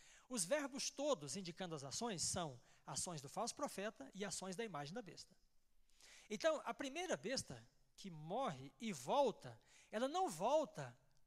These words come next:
com a mesma estrutura que ela tinha na Idade Média. Ela volta como o quê? Como uma imagem da besta. Ah,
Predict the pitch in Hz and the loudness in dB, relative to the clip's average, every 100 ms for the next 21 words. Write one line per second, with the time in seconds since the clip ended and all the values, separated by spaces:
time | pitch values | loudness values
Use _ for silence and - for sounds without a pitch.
0 | - _ - 226 240 233 - 214 277 254 | -20 _ -4 0 2 2 0 -2 0 0
1 | 254 247 240 262 262 254 254 208 - _ | -2 -6 -4 -4 0 0 0 -2 -6 _
2 | - - - 285 233 233 208 247 277 240 | -20 -8 -4 -2 -2 2 4 4 2 2
3 | 135 117 - - - - 220 156 196 277 | 0 -6 -16 -20 -10 -2 0 2 4 4
4 | 269 254 294 247 190 120 - - - - | 2 0 0 0 -2 -4 -12 -20 -20 -20
5 | - - - - _ - 208 220 226 240 | -20 -20 -20 -20 _ -6 -4 -2 -2 -2
6 | 226 220 214 143 120 101 - - - - | 2 4 4 2 -6 -12 -20 -20 -20 -16
7 | - 151 - - - 160 - - - _ | -10 -10 -10 -14 -16 -20 -20 -20 -20 _
8 | - _ - _ _ _ - - _ - | -20 _ -20 _ _ _ -20 -20 _ -20
9 | - - - - - - _ _ _ - | -20 -20 -20 -20 -20 -20 _ _ _ -8
10 | 165 160 151 | -4 -2 -2